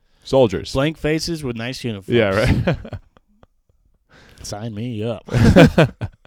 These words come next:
Speaker 1: Am I right?
Speaker 2: Am I right?
Speaker 1: Uh,
Speaker 2: So then we get big important gossip that Mister Bennett plays to, he loves to vex his wife. Here's a classic vexing.
Speaker 1: He w-, ah, man.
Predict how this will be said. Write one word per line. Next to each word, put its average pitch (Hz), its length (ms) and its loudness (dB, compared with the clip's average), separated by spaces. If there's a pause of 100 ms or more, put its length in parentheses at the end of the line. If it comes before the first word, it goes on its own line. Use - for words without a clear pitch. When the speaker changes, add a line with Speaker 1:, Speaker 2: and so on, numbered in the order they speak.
(1700)
Speaker 1:
Am 92 200 -4
I 87 160 0
right? 117 340 -4
Speaker 2:
Am 127 260 -4
I 107 240 -2
right? 120 560 -2
Speaker 1:
Uh, 92 540 -2 (1120)
Speaker 2:
So 135 120 0
then 170 180 8
we 226 120 8
get 175 500 2
big 170 260 6
important 143 480 2
gossip 117 460 -2
that 113 160 -2
Mister 113 300 -8
Bennett 110 380 -6
plays 110 480 -6
to, 113 160 -6
he 113 240 -12
loves 127 260 -2
to 139 80 0
vex 120 260 -4
his 151 160 -6
wife. 120 320 -4
Here's 120 160 -4
a 123 60 -6
classic 117 460 -8
vexing. 110 400 -10
Speaker 1:
He 156 60 0
w-, - 160 -6 (120)
ah, 123 520 -8
man. 104 720 -10